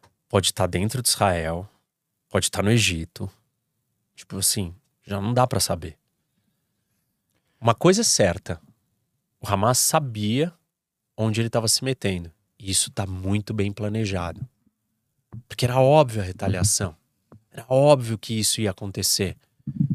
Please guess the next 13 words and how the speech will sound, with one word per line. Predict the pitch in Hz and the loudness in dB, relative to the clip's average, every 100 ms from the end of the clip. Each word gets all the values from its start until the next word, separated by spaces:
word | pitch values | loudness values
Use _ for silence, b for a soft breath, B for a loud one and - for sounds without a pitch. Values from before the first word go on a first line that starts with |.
| - - | -4 0
Então | 135 | 2
o | 120 | 2
Hamas | 135 143 - | 2 2 2
tem | 151 170 | 2 2
um | 147 | 0
grande | 117 110 101 98 | 0 0 0 -4
plano. | - 95 82 80 - _ _ _ _ _ _ _ _ _ - | -2 -2 -2 -6 -20 _ _ _ _ _ _ _ _ _ -2
E | 107 | 4
esse | 104 - 127 - _ | 6 4 0 -6 _
plano | 110 107 | 2 2
do | 143 | 0
Hamas | 131 135 104 117 120 | 0 0 0 0 0
envolve, | 139 107 98 107 120 127 | 0 0 0 0 -2 -6